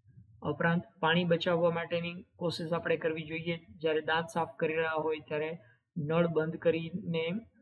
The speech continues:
અ, આપણે પાણી બચાવી શકીએ. આવું એક નાનકડું કદમ છે, એ પણ પાણી બચાવવા માટે ખૂબ જ ઉપયોગી થઈ શકે છે. ત્યારબાદ તમારા ઘરના છોડને પાણી આપવા માટે, શાકભાજી ધોવા માટે વપરાતું પાણી છે એને એકત્રિત કરીને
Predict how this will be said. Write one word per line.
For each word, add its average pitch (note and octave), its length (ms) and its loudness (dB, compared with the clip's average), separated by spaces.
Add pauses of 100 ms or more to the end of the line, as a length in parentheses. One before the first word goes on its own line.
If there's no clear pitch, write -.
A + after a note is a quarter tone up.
(180)
અ, F#3 60 -4
આપણે E3+ 500 0
પાણી D#3+ 240 0
બચાવી D#3 380 -2
શકીએ. C#3+ 280 -4
આવું E3+ 240 2
એક E3+ 100 -4
નાનકડું E3+ 500 -2
કદમ F3 360 0
છે, D#3 160 0
એ E3 280 0
પણ E3 260 -4
પાણી D#3 320 -2
બચાવવા D#3 420 -2
માટે D3+ 240 -8
ખૂબ D3 260 -2
જ G#3+ 120 0 (140)
ઉપયોગી D3 380 -4
થઈ D3 180 -8
શકે C#3 320 -8
છે. - 200 -10 (1080)
ત્યારબાદ D#3+ 340 2 (600)
તમારા E3 340 2
ઘરના E3 480 2
છોડને F3 460 -2
પાણી E3+ 320 0
આપવા E3+ 300 -2
માટે, E3+ 340 -2 (420)
શાકભાજી E3 440 4
ધોવા E3+ 280 4
માટે E3+ 240 0
વપરાતું D#3+ 480 -2
પાણી D#3+ 300 -2
છે D#3+ 140 -4
એને D#3 240 0
એકત્રિત E3+ 500 -2
કરીને F3 480 0